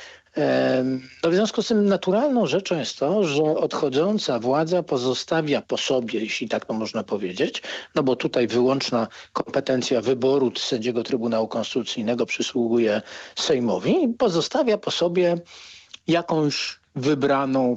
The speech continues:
część sędziów Trybunału Konstytucyjnego. Jeśli są to dwie kadencje sejmowe, to w zasadzie wszystkich. Jeśli jedna kadencja, no to mniej więcej połowa.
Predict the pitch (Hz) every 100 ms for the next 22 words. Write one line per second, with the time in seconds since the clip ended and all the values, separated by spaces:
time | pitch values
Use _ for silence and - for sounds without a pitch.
0 | - 131 123 113 - - 117 113 113 104
1 | 123 107 107 135 - 208 254 - 262 254
2 | 196 160 - - 123 - - - - -
3 | - 131 156 156 131 135 123 - 113 104
4 | - - - - 151 139 143 135 127 -
5 | 160 135 - - 165 - 233 - - 160
6 | 139 - 127 139 147 131 123 110 117 113
7 | 110 117 123 110 104 101 - 98 98 78
8 | -